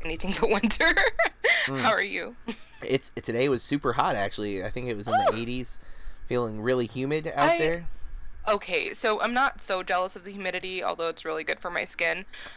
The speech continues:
Speaker 1: But I'm just, like, daydreaming and, like, stalking my favorite clothing web-, websites, waiting for shorts to come out, even though it's snowing outside, because I'm just waiting.
Speaker 2: <laughs> Well, I don't,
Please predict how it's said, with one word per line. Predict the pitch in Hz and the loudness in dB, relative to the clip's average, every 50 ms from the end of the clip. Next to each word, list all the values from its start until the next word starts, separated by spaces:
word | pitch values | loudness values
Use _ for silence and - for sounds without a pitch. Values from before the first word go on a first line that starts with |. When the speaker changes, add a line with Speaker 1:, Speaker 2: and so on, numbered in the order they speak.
| - - - - - | -18 -20 -20 -6 0
Speaker 1:
But | - 190 180 175 - - - - | 4 4 4 4 2 0 -4 -4
I'm | - 185 196 233 233 | 0 0 0 0 0
just, | 226 226 - 247 | -2 -2 0 2
like, | 233 220 208 202 - 190 - - | 4 4 4 2 -2 -10 -6 -2
daydreaming | - 175 170 180 180 202 202 196 190 190 190 190 190 190 | 2 2 2 2 2 2 0 0 -2 -4 -6 -6 -6 -4
and, | - - 180 180 | -2 -2 -2 0
like, | 170 160 156 - - - | 0 0 0 0 -2 -6
stalking | - - - 170 165 - - 175 170 170 170 175 175 165 - - - | -4 2 2 2 2 2 0 -2 -2 -2 -2 -4 -4 -6 -4 -2 0
my | 165 | 0
favorite | 170 180 156 160 156 - | 0 -2 -4 -6 -4 -2
clothing | - 165 165 165 - 165 165 | -2 -2 -2 -2 -4 -2 0
web-, | 165 160 170 - - - - - 165 | 0 -2 -2 -4 -10 -16 -8 -4 -4
websites, | 156 151 - 175 160 160 - | -4 0 0 -2 -2 -2 -2
waiting | 165 160 156 160 | -4 -4 -4 -4
for | - 147 143 | -4 -6 -6
shorts | - - 151 156 - - | -4 -4 -4 -4 -4 -4
to | - 208 | -4 -4
come | - - 226 226 | -4 -2 0 0
out, | 233 240 233 - | 0 0 0 0
even | - 175 170 165 160 160 | -2 -4 -2 -2 -2 -2
though | 147 143 | -4 -4
it's | - - - | -4 -6 -8
snowing | - 170 165 175 180 185 | -6 -4 -4 -4 -4 -4
outside, | 196 - - 220 202 202 190 | -6 -4 -2 -2 -2 -2 -4
because | 190 - 185 185 | -6 -10 -6 -2
I'm | 185 175 170 160 170 - - - - - - - - - - - - - | -2 -2 -2 -2 -6 -12 -16 -20 -20 -20 -18 -20 -20 -20 -20 -20 -16 -12
just | - - - - - - | -10 -8 -8 -8 -8 -4
waiting. | - 80 80 - - - - - - - - - - - - - - - - - - | -2 -2 -2 -2 -2 -4 -6 -6 -6 -8 -10 -10 -12 -10 -12 -12 -12 -10 -12 -10 -6
Speaker 2:
<laughs> | - 139 - - - 156 - - - - - - - - - - - - - | -6 -6 -6 -6 -8 -10 -12 -12 -14 -20 -20 -20 -14 -8 -6 -6 -4 -4 -2
Well, | - 147 190 - - | 2 2 2 2 2
I | 127 | 2
don't, | 131 143 147 143 - | 2 2 2 0 -2